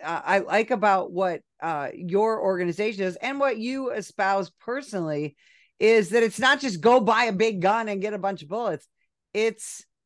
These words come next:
you've gotta train and you've got to do it responsibly. I've heard you, uh, you know, in the media and in your interviews say that so many times, that they're, that owning and carrying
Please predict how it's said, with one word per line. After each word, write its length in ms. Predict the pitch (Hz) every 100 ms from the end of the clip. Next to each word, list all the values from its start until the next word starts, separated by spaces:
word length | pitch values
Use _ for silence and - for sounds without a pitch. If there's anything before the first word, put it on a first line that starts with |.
| _
you've 180 | 185 190
gotta 240 | 190 180 160
train 760 | - - 202 214 226 247 262 - _ 185
and 600 | 220 240 196 170 160 151 _ _ _ _ _ _ -
you've 300 | 175 208 170
got 240 | 202 202
to 100 | 190
do 440 | 165 123 190 202 196
it 180 | 185 - _ _ -
responsibly. 1600 | 160 175 - - - _ 190 190 196 196 - 151 127 131 135 139
I've 140 | 156
heard 300 | 165 202 190
you, 280 | 196 185 170
uh, 280 | 160 156 135 - -
you 140 | 180
know, 120 | 160
in 220 | - 185
the 80 | 190
media 340 | 185 185 180 175
and 80 |
in 140 | 170 185
your 200 | 170 165
interviews 360 | 180 160 139
say 200 | - 190
that 220 | 170 147 - _ _ _
so 240 | - 208
many 220 | 202 190
times, 500 | 170 175 175 156 120
that 260 | - 160 -
they're, 380 | 180 185 185 - _ _ _
that 200 | 180 180 _ -
owning 500 | 175 208 233 233 -
and 200 | 180 170
carrying 920 | - - 208 220 220 185 151 143 135